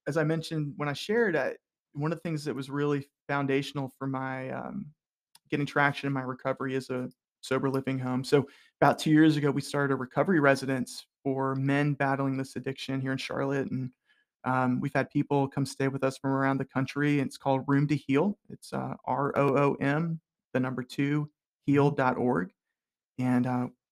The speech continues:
Speaker 1: we're doing some really neat work there. We're seeing some marriages saved and guys finding freedom,
Speaker 2: Mm-hmm.
Speaker 1: um, from the bondage of this thing, and, uh, and then, you know, of course, I do recovery coaching myself, you
Speaker 2: Mm-hmm.
Speaker 1: know, sex and porn addiction recovery coaching, and, um, be it me or,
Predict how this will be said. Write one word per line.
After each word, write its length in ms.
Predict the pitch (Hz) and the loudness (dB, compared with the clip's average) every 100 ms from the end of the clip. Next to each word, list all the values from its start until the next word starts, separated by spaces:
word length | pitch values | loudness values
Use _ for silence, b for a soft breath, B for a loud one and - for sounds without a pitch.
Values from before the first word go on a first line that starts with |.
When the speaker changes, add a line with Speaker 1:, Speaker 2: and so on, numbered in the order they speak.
| _ _ | _ _
Speaker 1:
we're 100 | 139 | -8
doing 200 | 139 170 | -4 -2
some 200 | 156 - | -2 0
really 180 | 143 151 | 0 2
neat 180 | 151 - | 0 0
work 220 | 135 135 - | -4 -4 -6
there. 220 | 127 123 | -6 -6
We're 80 | 127 | -8
seeing 380 | - 135 135 127 | -2 0 2 0
some 280 | - 135 | -2 -4
marriages 380 | 131 131 135 135 | 0 0 0 -4
saved 500 | - 135 139 135 131 | -2 2 4 2 0
and 220 | 120 123 - | -4 -4 -4
guys 260 | 123 123 127 | -4 -4 -2
finding 360 | 139 131 131 | -2 -2 -4
freedom, 500 | - 139 135 139 139 _ _ _ 123 | -4 -4 -2 -2 -4 _ _ _ -10
Speaker 2:
Mm-hmm. 160 | 117 | -6
Speaker 1:
um, 320 | 131 127 135 - | -4 -2 -4 -2
from 280 | 131 131 127 | -2 -2 -2
the 80 | 123 | -2
bondage 520 | 123 127 127 127 - - | 0 0 -2 -8 -14 -14
of 80 | 139 | -8
this 200 | 131 - | -8 -2
thing, 320 | 135 135 131 | 0 0 -2
and, 120 | 135 _ _ _ _ - | -4 _ _ _ _ 6
uh, 40 | |
and 180 | 170 185 | 8 10
then, 120 | 190 | 8
you 80 | 202 | 8
know, 80 | 160 | 6
of 80 | 156 | 4
course, 200 | 165 165 | 2 4
I 80 | |
do 160 | 156 156 | 6 6
recovery 400 | 151 - 147 151 | 4 0 0 0
coaching 300 | 156 147 151 | 2 0 0
myself, 400 | 143 143 151 127 - | -2 0 0 0 -6
you 80 | 123 131 | -2 2
Speaker 2:
Mm-hmm. 40 | |
Speaker 1:
know, 260 | 131 135 143 _ | 2 0 -8 _
sex 280 | 147 139 147 | -4 -2 -4
and 100 | 139 | 0
porn 160 | 143 | 0
addiction 260 | 139 139 139 | 0 -2 -6
recovery 380 | 135 143 147 139 | -2 0 0 0
coaching, 520 | 143 135 - 143 139 | 0 0 0 0 2
and, 140 | 123 - _ _ _ 135 | 0 -2 _ _ _ -2
um, 180 | 127 | 0
be 180 | 127 147 | 2 2
it 80 | - | 2
me 360 | 139 156 165 147 | 2 2 4 2
or, 340 | 131 123 | 2 -2